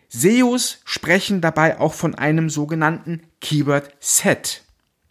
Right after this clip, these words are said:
Nur wenn du die Suchintention verstehst und adäquaten Content bietest, der sie berücksichtigt und auch befriedigt, wird deine Webseite ganz vorne ranken, organischen Traffic ernten,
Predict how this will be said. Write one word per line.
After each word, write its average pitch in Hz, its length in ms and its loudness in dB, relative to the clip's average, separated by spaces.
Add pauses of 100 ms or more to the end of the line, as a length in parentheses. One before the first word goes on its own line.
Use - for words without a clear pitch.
(720)
Nur 269 400 6
wenn 208 220 4
du 220 140 0
die 220 140 2
Suchintention 175 920 -2 (180)
verstehst - 840 0 (220)
und 151 180 -2 (180)
adäquaten 196 720 0
Content 170 580 0 (100)
bietest, 139 540 -2 (320)
der 151 120 4
sie 156 100 2
berücksichtigt 151 840 0
und 185 160 -2
auch - 100 -6
befriedigt, 175 800 -2 (240)
wird 196 420 0
deine 147 220 2
Webseite 170 520 -2 (300)
ganz 202 380 0
vorne 143 420 2
ranken, 113 360 0 (220)
organischen 117 560 -2 (160)
Traffic 226 480 0
ernten, 151 480 0